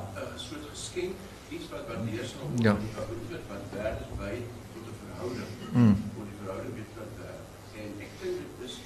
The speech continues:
Speaker 1: dit is 'n gedeelte van, van die doel van die Chinese kant van die
Speaker 2: Ja.
Speaker 1: fasiliteit. Hulle, hulle, hulle, hulle het geen, hulle leer nie niks by Konfusius nie. Anders, hulle het die Chinese klas aan.
Speaker 2: Ja,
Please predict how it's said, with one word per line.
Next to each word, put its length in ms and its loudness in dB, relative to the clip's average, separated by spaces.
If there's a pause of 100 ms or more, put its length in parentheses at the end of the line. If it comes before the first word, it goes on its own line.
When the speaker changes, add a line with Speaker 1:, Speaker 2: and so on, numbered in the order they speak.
(720)
Speaker 1:
dit 160 -6
is 120 -2
'n 120 -6
gedeelte 420 -2
van, 160 -6 (340)
van 160 -8
die 140 -6 (220)
doel 240 -6 (340)
van 140 -8
die 180 -6
Chinese 420 -2
kant 260 -4
van 200 -4
die 200 -6 (380)
Speaker 2:
Ja. 180 8
Speaker 1:
fasiliteit. 680 -6 (460)
Hulle, 240 0 (120)
hulle, 220 0 (160)
hulle, 220 -2
hulle 240 -2
het 180 -6
geen, 260 -10 (140)
hulle 320 -4
leer 200 -2
nie 100 0
niks 160 -2
by 120 -8
Konfusius 640 -8
nie. 220 -12
Anders, 280 -8 (280)
hulle 160 -10
het 80 -8
die 120 -4
Chinese 360 -2
klas 280 -6
aan. 140 -8 (140)
Speaker 2:
Ja, 180 12